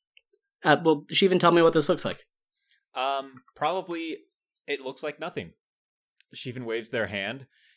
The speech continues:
Speaker 2: and the hinges on the toy chest are just a little more lubricated and greasy.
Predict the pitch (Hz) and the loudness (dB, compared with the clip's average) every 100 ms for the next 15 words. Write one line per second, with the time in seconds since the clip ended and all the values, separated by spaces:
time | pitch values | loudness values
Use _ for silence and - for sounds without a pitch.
0 | _ _ - 107 101 107 117 113 113 101 | _ _ -12 -10 -8 -8 -8 -8 -8 -6
1 | 101 101 - 107 - 87 85 - - _ | -8 -10 -10 -10 -8 -10 -10 -12 -16 _
2 | _ _ _ - 90 87 87 87 87 85 | _ _ _ -10 -8 -8 -8 -8 -10 -14
3 | _ _ _ _ _ - 113 123 120 127 | _ _ _ _ _ -20 -16 -16 -12 -12
4 | 117 113 107 104 104 104 101 92 90 87 | -12 -12 -12 -12 -10 -12 -10 -12 -12 -16
5 | 87 - 90 - - | -18 -16 -18 -18 -20